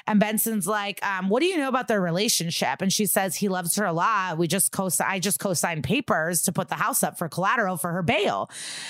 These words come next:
And so Benson, it clicks in her brain. She goes, "So Ella's inside with her father." And Benson does not like that one bit. And so they, she runs in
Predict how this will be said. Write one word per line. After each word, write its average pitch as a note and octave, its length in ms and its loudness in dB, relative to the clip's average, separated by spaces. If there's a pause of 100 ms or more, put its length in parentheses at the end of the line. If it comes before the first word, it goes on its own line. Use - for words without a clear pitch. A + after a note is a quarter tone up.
(160)
And G#3 200 0
so A3+ 140 4
Benson, A3+ 380 2
it F3 100 -2
clicks - 300 0
in F#3+ 80 2
her F3 80 0
brain. G#3 180 0
She F3 140 2
goes, F3+ 120 0
"So G#3+ 160 2
Ella's B3 360 2
inside F#3 340 0
with F3+ 140 -2
her E3 120 0
father." E3+ 580 -2 (340)
And G3 200 2
Benson G3 380 4
does D#3 220 0
not D#3+ 320 2
like D#3+ 220 -2
that C3 260 -4
one F3+ 340 4
bit. D3+ 320 -2 (340)
And G3 280 2
so F3+ 460 0
they, G3 480 -2
she - 340 2
runs D#3+ 380 4
in D3+ 340 -4